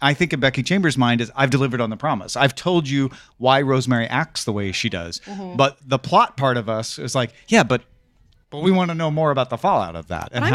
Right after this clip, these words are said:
Speaker 1: how,
Speaker 2: really
Speaker 1: how it goes
Speaker 2: surprised
Speaker 1: down.
Speaker 2: about your, the Corbin Ohan. So you didn't think that was, I mean
Speaker 1: At the time of the reading, it did not stick out to me as something that I needed more about.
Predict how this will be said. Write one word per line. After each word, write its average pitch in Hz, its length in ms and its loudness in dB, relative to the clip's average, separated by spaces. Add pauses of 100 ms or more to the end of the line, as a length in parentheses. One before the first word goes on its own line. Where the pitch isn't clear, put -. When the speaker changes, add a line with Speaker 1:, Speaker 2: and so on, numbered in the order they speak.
Speaker 1:
how, - 40 0
Speaker 2:
really 339 220 2
Speaker 1:
how - 60 0
it 240 80 -2
goes 233 100 -4
Speaker 2:
surprised 302 360 0
Speaker 1:
down. 240 40 -2
Speaker 2:
about 208 220 2
your, 196 440 0
the 190 140 -2
Corbin 208 540 0
Ohan. 160 760 0 (880)
So - 100 -4
you 247 120 4
didn't 349 200 0
think 302 160 2
that 254 180 4
was, 202 220 -2
I 185 80 4
mean 277 220 0
Speaker 1:
At 175 220 2
the 196 100 0
time 180 320 2
of 165 100 2
the 147 120 0
reading, 135 520 0 (140)
it 143 140 2
did 139 180 0
not 143 440 0
stick - 300 -4
out 139 200 0
to 127 100 2
me 117 180 4
as 110 160 2
something 120 400 2
that 110 160 2
I 110 100 2
needed 117 400 2
more 107 240 -2
about. 87 300 -8